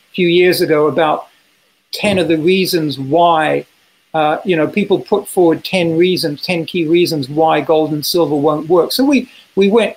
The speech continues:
and refuted those arguments and said, you know, but it's not gonna get any traction, um, you know, in the universities and in, in the, the corridors of power, because the politicians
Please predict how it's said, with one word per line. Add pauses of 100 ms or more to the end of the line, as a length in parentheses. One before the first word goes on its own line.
and
refuted
those
arguments
and
said,
you
know, (280)
but
it's
not
gonna
get
any
traction, (440)
um,
you
know,
in
the
universities
and
in,
in
the,
the
corridors
of
power, (400)
because
the
politicians